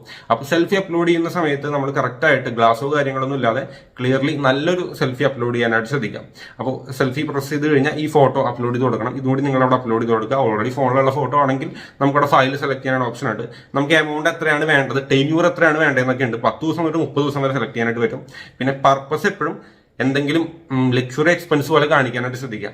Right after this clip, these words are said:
നമ്മുടെ ആപ്ലിക്കേഷൻ പെട്ടെന്ന് തന്നെ അപ്രൂവ് ആവും, പത്ത് മിനിറ്റ് എടുക്കില്ല അപ്രൂവൽ എടുക്കാൻ വേണ്ടിയിട്ട്. നമുക്ക് അഞ്ഞൂറ് രൂപ ഡിസ്ബേഴ്സ് ചെയ്ത എമൗണ്ട്, ഇൻട്രസ്റ്റ് ഇരുന്നൂറ്റി നാൽപത് രൂപ, ജി എസ് ടിയും കാര്യങ്ങളൊക്കെ ആയിട്ട് അമ്പത്തൊമ്പത്, അടച്ചു വരുമ്പോൾ എഴുന്നൂറ്റി തൊണ്ണൂറ്റൊമ്പത് രൂപ. അഞ്ഞൂറ് രൂപ കിട്ടുന്നത്, ഏഹ്, നമ്മളെ ഏകദേശം ഒരു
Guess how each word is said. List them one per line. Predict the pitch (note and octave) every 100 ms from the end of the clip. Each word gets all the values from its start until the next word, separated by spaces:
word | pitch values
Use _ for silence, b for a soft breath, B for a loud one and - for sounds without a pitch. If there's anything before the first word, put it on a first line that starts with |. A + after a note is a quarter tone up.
| - C#3
നമ്മുടെ | D3 E3+
ആപ്ലിക്കേഷൻ | E3+ D#3+ D#3+ F3+ F3
പെട്ടെന്ന് | F3 - A3+ B3
തന്നെ | G#3+
അപ്രൂവ് | G3+ D#3
ആവും, | B2+
പത്ത് | C3+ F#3
മിനിറ്റ് | F#3+ F#3+
എടുക്കില്ല | D#3+ D3
അപ്രൂവൽ | B2 B2+ C3
എടുക്കാൻ | A#2 A#2
വേണ്ടിയിട്ട്. | A2 G#2+ B B B
നമുക്ക് | C3+ D#3+
അഞ്ഞൂറ് | E3 F3 F3+ G3+ E3+
രൂപ | E3+ F3+ B -
ഡിസ്ബേഴ്സ് | B2 C3 C#3+ D#3+
ചെയ്ത | D#3+ D3+
എമൗണ്ട്, | B2 A#2 D3+
ഇൻട്രസ്റ്റ് | B2 B2+ C3 F#3
ഇരുന്നൂറ്റി | D3+ C#3 D3+
നാൽപത് | C3+ A#2 C3+
രൂപ, | A#2 - - A#2+
ജി | A#2+ B2
എസ് | C3+
ടിയും | D#3
കാര്യങ്ങളൊക്കെ | D3 C#3 C3+ C3+
ആയിട്ട് | C3+
അമ്പത്തൊമ്പത്, | A#2 A#2 C3+ G#2+ F#2 B B B A2+
അടച്ചു | A#2 F3+
വരുമ്പോൾ | D#3+ E3 D3+
എഴുന്നൂറ്റി | C3+ C3 D3+
തൊണ്ണൂറ്റൊമ്പത് | B2 A#2+ C3 B2
രൂപ. | -
അഞ്ഞൂറ് | A2+ C#3 F3
രൂപ | F3+
കിട്ടുന്നത്, | E3+ D3+ F#3 -
ഏഹ്, | C3+ B2+
നമ്മളെ | C3 C#3 C#3+
ഏകദേശം | B2+ B2 E3 - b b b b
ഒരു | B2